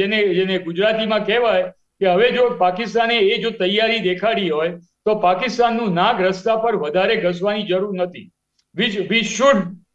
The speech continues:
take the, no, I'm not saying that go, go for that, but I'm saying we should take that proposal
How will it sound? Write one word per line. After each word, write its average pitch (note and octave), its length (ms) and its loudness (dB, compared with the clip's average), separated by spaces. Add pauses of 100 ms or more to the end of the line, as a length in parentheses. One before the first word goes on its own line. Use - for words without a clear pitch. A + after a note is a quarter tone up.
(180)
take A3 300 6
the, A3+ 100 8
no, A3 120 8
I'm G#3+ 200 6
not C4 200 6
saying B3 200 4
that A#3 300 2
go, F#3+ 520 2
go B3 220 4
for F#3+ 220 2
that, A#2 240 -2 (280)
but G3 120 4
I'm A3 220 4
saying B3+ 260 2
we A#3+ 100 0
should G#3 280 -8
take A3+ 280 2
that B3 180 2
proposal G3+ 680 0